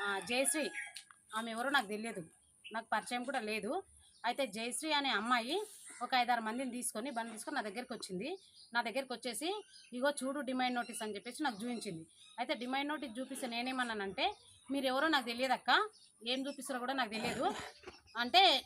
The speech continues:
"ఇక ఇన్ని ల-, ఇన్ని పైసలు డిఫాల్ట్ వచ్చినాయంటే" రూల్స్ ప్రకారంగా మున్సిపల్ ఆఫీస్లో కానీ, పోలీస్ స్టేషన్లో కానీ, లేకుంటే నా పైన ఉన్న అధికారులకు కానీ మీరు కంప్లైంట్ ఇవ్వండి అక్క, నేను అక్కడ ఏం మాట్లాడాలో అది మాట్లాడతాను నేను చెప్పినాను. చెప్తే, "అట్టెట్లా నీవు ఖచ్చితంగా నీవు డిమాండ్ నోటీస్ ఇవ్వాలి లేకపోతే" అని చెప్పేసి అన్నది.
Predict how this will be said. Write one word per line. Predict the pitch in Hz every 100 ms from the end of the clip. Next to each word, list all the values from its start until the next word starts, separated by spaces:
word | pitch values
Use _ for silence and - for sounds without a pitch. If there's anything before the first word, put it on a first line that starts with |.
| 269
"ఇక | 262
ఇన్ని | 262 311
ల-, | 277 330
ఇన్ని | 247 277
పైసలు | 254 247 277
డిఫాల్ట్ | 254 262 254 240
వచ్చినాయంటే" | 214 214 220 392 - - _ - - -
రూల్స్ | 285 330 330
ప్రకారంగా | 285 269 254 294
మున్సిపల్ | 262 254 285 269
ఆఫీస్లో | 254 262 254
కానీ, | 226 240 349 427 - - 233
పోలీస్ | 262 269
స్టేషన్లో | 294 285 262 226
కానీ, | 220 320 427 - - 247
లేకుంటే | 320 359
నా | 339
పైన | 320 285 302
ఉన్న | 320 285
అధికారులకు | 240 277 311 294 247
కానీ | 285
మీరు | 311 254
కంప్లైంట్ | 220 226 262 269
ఇవ్వండి | 247 214
అక్క, | 202 302 - - -
నేను | 262 262
అక్కడ | 254 247
ఏం | 277 277
మాట్లాడాలో | 247 240 247 285
అది | 285
మాట్లాడతాను | 240 233 247 240 254
నేను | 247 208
చెప్పినాను. | - 208 220 381 - - -
చెప్తే, | 269 294
"అట్టెట్లా | 226 311 320 311
నీవు | 302 285 285
ఖచ్చితంగా | 226 269 294 285
నీవు | 254
డిమాండ్ | 240 254 262
నోటీస్ | 269 254 240
ఇవ్వాలి | 233 277 330 403 - - -
లేకపోతే" | 254 254 285 262
అని | 254
చెప్పేసి | 240 262 269
అన్నది. | 233 226 339